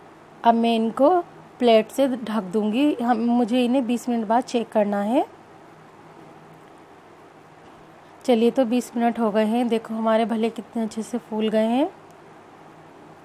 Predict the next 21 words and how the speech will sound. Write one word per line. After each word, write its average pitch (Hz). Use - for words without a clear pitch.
अब 240
हमें 247
यहाँ 254
पर 262
इसका 262
सारा 247
पानी 247
निकाल 226
देना 214
है। 254
चलिए, 233
मैं 233
आपको 262
इनकी 233
चाट 226
बनाकर 220
दिखाऊंगी। 220
तो 240
मैंने 226
यहाँ 214
पर 339